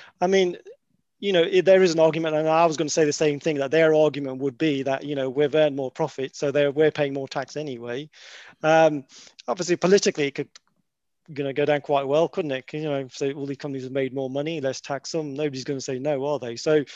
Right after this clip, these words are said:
from a political point of view, it's quite an attractive thing to do, you know. Um, you know, there have been winners and losers. You know, we've got, we've got clients who, um, you know, trade purely online, and, and, and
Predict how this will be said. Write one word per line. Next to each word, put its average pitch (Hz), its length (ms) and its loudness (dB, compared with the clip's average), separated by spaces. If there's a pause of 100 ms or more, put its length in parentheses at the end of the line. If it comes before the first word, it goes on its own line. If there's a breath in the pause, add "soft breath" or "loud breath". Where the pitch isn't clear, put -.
(280 loud breath)
from 185 100 4
a 165 60 0
political 190 420 2
point 147 240 -2
of 120 60 -10
view, 139 180 -4
it's 160 160 -6
quite 139 200 0
an 131 80 -6
attractive 135 520 -6
thing 139 220 -10
to - 120 -16
do, 135 140 -4
you 147 320 -8
know. 131 220 -6 (440 loud breath)
Um, 156 440 4 (400 soft breath)
you 208 120 -4
know, 185 120 4
there 190 100 8
have 185 100 6
been 170 160 4
winners 160 280 2
and 143 100 -2
losers. 151 420 2
You 160 120 -4
know, 143 140 2
we've 139 180 -4
got, 139 260 -2 (220)
we've 156 140 -6
got 147 180 -2
clients 151 400 2
who, 139 260 -2
um, 131 520 0 (120)
you 151 80 -14
know, 131 140 -10
trade 143 360 0 (200)
purely 151 340 0
online, 143 520 -2
and, 139 180 -8
and, 156 400 -10
and 139 260 -8